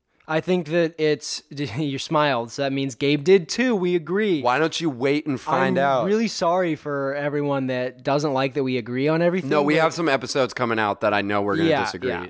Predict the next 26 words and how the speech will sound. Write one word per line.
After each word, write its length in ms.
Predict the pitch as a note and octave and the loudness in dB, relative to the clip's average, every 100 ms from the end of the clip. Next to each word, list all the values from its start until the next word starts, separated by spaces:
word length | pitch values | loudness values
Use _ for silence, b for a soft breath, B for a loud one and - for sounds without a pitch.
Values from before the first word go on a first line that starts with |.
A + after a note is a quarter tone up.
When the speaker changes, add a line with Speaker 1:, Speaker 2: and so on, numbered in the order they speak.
| - | -6
Speaker 2:
like, 160 | G#2+ | -2
Speaker 1:
But 160 | D#3 E3+ | 2 2
Speaker 2:
hard. 380 | A#2 G2 E2 b b _ | 2 0 -2 b b _
Speaker 1:
But, 180 | E3+ F3 | 0 4
uh, 300 | E3 D#3 C#3 A2 - | 2 2 -2 -4 -8
<laughs> 220 | C#3+ C#3+ G#2 B B B B | -10 -10 -14 B B B B
but 460 | - D#3+ D#3+ D3+ - - _ _ _ | 0 4 4 0 -8 -20 _ _ _
it's 280 | G3 G3 F3+ | -2 0 0
great. 400 | - D#3 B3 A#3+ | -4 0 0 0
I 80 | C3+ | -2
mean, 280 | D#3+ D#3+ D3+ | 0 0 0
Will 220 | D3 A3+ | 2 0
Ferrell 460 | - E3+ D#3+ D3 C3+ | 2 2 4 4 2
is, 380 | B2+ B2 A#2 - b b b b | -2 -6 -8 -14 b b b b
anything 380 | A3+ D4 C#4 D#4 | 0 2 2 2
where 100 | C4+ | 2
Will 240 | E3 F3 F#3 | 4 2 2
Ferrell 340 | F3+ E3 E3+ | 2 4 2
plays 300 | E3+ E3 D3+ | 2 0 0
a 40 | |
person 480 | D3+ D#3 D3+ D#3 E3+ | -2 0 0 0 -2
who 180 | C#3 D#3 | -2 0
has 300 | C#3+ D3 - | 0 0 -2
to, 160 | - E3+ | -8 -2
who 180 | E3+ | 2
is, 200 | D#3 B2+ | 2 0